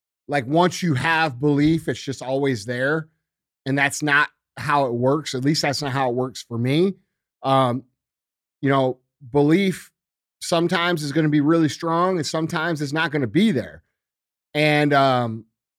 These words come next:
you know, when it's not there, I've had to work really hard to consciously remind myself of the things that I've done in the past. Um,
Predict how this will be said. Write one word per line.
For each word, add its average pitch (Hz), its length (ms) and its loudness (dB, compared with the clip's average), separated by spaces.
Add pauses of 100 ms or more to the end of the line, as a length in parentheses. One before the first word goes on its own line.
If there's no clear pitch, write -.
(180)
you 147 100 2
know, 143 160 4
when 139 200 0
it's 127 160 -8
not 190 260 2
there, 143 480 4
I've 131 160 0
had 151 180 0
to 131 80 0
work 139 320 2
really 147 240 4
hard 143 400 0
to 123 120 -4
consciously 147 680 -6
remind 131 440 0
myself 120 680 -4 (420)
of 127 160 0
the 127 80 -6
things 160 380 0
that 143 100 0
I've 131 160 -4
done 139 180 -4
in 135 80 -4
the 117 80 -8
past. 156 640 -6 (460)
Um, 135 380 0